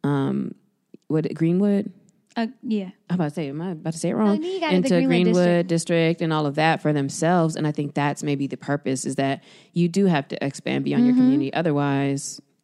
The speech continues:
Speaker 1: you know, you lived there and didn't know about the stuff. So it's like, you have to be looking for, and you have to be out there, um, to tell other people to look at this or to make them think, like, "Oh, what's this about you? Where are you from?"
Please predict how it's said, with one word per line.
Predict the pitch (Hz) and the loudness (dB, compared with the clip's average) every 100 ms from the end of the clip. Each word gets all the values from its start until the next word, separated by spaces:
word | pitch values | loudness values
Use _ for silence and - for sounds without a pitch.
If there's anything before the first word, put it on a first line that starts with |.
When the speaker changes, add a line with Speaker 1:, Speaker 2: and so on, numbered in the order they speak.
| _ _ | _ _
Speaker 1:
you | - | 0
know, | 151 | 2
you | 151 165 | 2 4
lived | 185 226 | 2 2
there | 139 | 2
and | 135 | 2
didn't | 127 131 | 0 0
know | 135 | 0
about | 131 135 - - | 0 -2 -6 -8
the | 135 | -8
stuff. | 131 - - | -4 -6 -6
So | - 135 | -2 -2
it's | 143 | 0
like, | 143 139 135 - | -2 -2 -4 -6
you | 147 | -2
have | 151 156 - | 0 -2 -2
to | 147 | -4
be | 143 139 | -2 -4
looking | 139 - 165 | -6 -6 -6
for, | 185 180 | -2 -2
and | 156 | -2
you | 151 | -2
have | 143 143 | -4 -6
to | 139 | -6
be | 139 135 | -4 -4
out | 135 139 | -4 -4
there, | 139 139 143 143 _ _ | -4 -4 -4 -6 _ _
um, | 135 135 127 - - _ _ _ _ - | -8 -6 -8 -12 -16 _ _ _ _ -6
to | |
tell | 165 156 143 | -4 -2 -2
other | 139 | -2
people | 135 151 139 | -4 -4 -2
to | |
look | 151 156 | -2 -2
at | |
this | 131 131 | -8 -6
or | 156 143 | -4 -4
to | - | -4
make | 147 151 | -6 -4
them | 143 | -8
think, | 135 151 127 | -4 -4 -4
like, | 123 147 | -10 -6
"Oh, | 156 | -4
what's | 151 156 | -2 -4
this | 143 | -4
about | 135 135 117 | -4 -2 -2
you? | 170 151 147 143 - - | 0 2 2 -2 -6 -16
Where | - 143 | -6 -2
are | |
you | 135 120 | -2 -2
from?" | - 151 127 135 | -4 -2 -2 -6